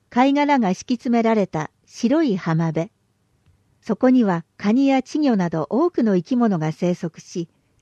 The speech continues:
鶴見川の中でも貴重な河川環境となっています。その名の通り、貝殻が白い浜を作る美しい景観が評価され、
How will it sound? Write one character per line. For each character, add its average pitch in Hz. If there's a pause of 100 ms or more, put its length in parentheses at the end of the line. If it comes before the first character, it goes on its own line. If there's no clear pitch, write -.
(260)
鶴 247
見 294
川 208
の 175
中 196
で 175
も 151
貴 -
重 302
な 302
河 269
川 320
環 320
境 196
と 170
な 185
っ 196
て -
い 156
ま 156
す。 - (1000)
そ 208
の 277
名 285
の 269
通 226
り、 175 (420)
貝 269
殻 302
が 214
白 294
い 285
浜 226
を 202
作 -
る 170
美 -
し 330
い 262
景 214
観 214
が 196
評 240
価 165
さ 165
れ、 -